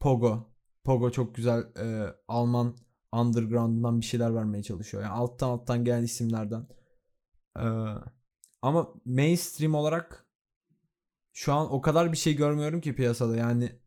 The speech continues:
işte şey, şey muhabbeti yapmayacağım dinozor gibi. "Abi nakat listesine bak, şu-, şuna bak, buna bak." demeyeceğim. Mainstream diyebileceğimiz isimlerden Lil Zey'in çıkarttığı her şeyi dinlemeye çalışıyorum. Çok hoşuma gidiyor.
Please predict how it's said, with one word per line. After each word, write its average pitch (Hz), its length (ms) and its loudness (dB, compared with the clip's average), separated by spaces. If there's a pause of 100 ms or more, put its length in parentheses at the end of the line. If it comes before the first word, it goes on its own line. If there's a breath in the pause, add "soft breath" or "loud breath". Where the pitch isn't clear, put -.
(680)
işte - 200 -6
şey, 120 440 0 (100)
şey 135 220 0
muhabbeti 127 300 4
yapmayacağım 117 440 2
dinozor 107 360 -4
gibi. 104 160 -12
"Abi 107 320 -6
nakat 117 440 -6
listesine 117 480 -4
bak, 107 180 -4
şu-, - 280 -4
şuna 117 280 -2
bak, 110 320 -6
buna 117 200 -2
bak." 117 220 -2
demeyeceğim. 127 420 -2 (1000 soft breath)
Mainstream 147 640 0
diyebileceğimiz 156 440 -2
isimlerden 147 580 -2
Lil 127 220 2
Zey'in 135 320 0
çıkarttığı 127 680 -2
her 123 180 0
şeyi 123 280 -4
dinlemeye 117 360 2
çalışıyorum. 113 640 -4 (800)
Çok 120 220 0
hoşuma 110 320 0
gidiyor. 104 340 -8